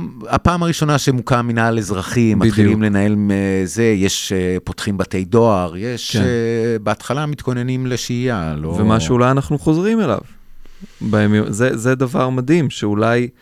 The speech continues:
Speaker 2: הרי מדברים על היום שאחרי, שזה גם מונח אפוקליפטי קצת, היום שאחרי. אז עכשיו, ה-, אחד ה-, ה-, ה-,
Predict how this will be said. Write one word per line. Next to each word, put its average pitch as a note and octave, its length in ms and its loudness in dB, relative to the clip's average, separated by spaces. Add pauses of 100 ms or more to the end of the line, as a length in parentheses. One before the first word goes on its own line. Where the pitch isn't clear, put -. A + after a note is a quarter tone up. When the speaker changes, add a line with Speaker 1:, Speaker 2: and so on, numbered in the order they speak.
(300)
Speaker 2:
הרי G#2+ 240 0
מדברים A2 440 2
על A#2 80 4
היום A2 300 2
שאחרי, G#2+ 640 -2 (580)
שזה A2+ 240 -6
גם C#3+ 220 2
מונח A2 380 2
אפוקליפטי G#2+ 680 -4
קצת, - 360 -10
היום G#2+ 380 0
שאחרי. - 520 -8 (560)
אז G2 180 -6
עכשיו, B2 420 0 (180)
ה-, A2 60 -2 (600)
אחד A#2+ 300 0
ה-, B2 200 4
ה-, A2 420 -4
ה-, G#2 220 -2